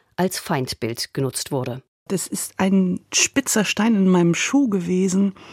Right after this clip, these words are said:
Speaker 2: Ich habe sehr früh sämtliche Romane von Feuchtwanger gelesen, mit zwölf, dreizehn oder so etwas. Und dieser Roman Jud Süß, der neunzehnhundertfünfundzwanzig ja ein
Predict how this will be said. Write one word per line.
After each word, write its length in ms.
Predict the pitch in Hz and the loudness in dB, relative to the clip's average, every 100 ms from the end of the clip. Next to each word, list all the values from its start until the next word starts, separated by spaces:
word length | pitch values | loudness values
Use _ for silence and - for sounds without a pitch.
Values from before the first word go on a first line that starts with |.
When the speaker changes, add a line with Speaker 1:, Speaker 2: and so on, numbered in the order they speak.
| - | -12
Speaker 2:
Ich 160 | - - | -8 -6
habe 160 | 180 - | -6 -2
sehr 180 | 196 | -2
früh 720 | 196 - 220 220 202 185 160 - - | -2 -2 0 2 2 0 -2 -8 -8
sämtliche 420 | - 185 175 165 | -2 0 0 -4
Romane 380 | 170 180 208 190 | 0 2 2 2
von 160 | 185 175 | 0 -2
Feuchtwanger 500 | 190 - - 165 165 | -4 -6 0 2 2
gelesen, 400 | 151 165 170 147 | 0 0 2 0
mit 100 | 147 - | -2 -10
zwölf, 280 | - 143 | -10 -12
dreizehn 420 | - 180 185 - 165 | -8 -8 -6 -6 -6
oder 200 | 160 160 | -6 -6
so 100 | 175 | -8
etwas. 340 | 170 190 190 - - - - _ _ | -6 -6 -6 -8 -16 -16 -20 _ _
Und 200 | - 214 - _ 220 | 0 0 0 _ 2
dieser 800 | 220 190 185 190 180 175 185 175 | 2 2 0 0 -2 -2 -6 -2
Roman 520 | 165 175 196 208 202 | 2 2 4 2 2
Jud 340 | 170 190 175 - | 2 0 -2 -2
Süß, 480 | - 214 202 165 - | 0 2 0 -2 -4
der 220 | 170 160 | -4 0
neunzehnhundertfünfundzwanzig 1200 | 165 160 175 160 - 196 175 - 165 160 160 - | 0 0 -2 -4 0 2 0 0 -2 -2 -4 -6
ja 160 | 165 - | -6 -2
ein 200 | 160 | -4